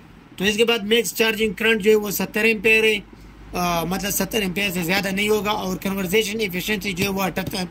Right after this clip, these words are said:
आ, सत्तर परसेंट है। ये मैं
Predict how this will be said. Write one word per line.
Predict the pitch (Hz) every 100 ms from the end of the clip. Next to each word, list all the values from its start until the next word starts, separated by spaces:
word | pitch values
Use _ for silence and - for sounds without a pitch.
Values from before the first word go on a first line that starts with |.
| -
आ, | 175 165 165 156 165 - -
सत्तर | 202 202 143
परसेंट | 156 143 151 135
है। | 135 - - - - - - - 180
ये | 208 233 226
मैं | 202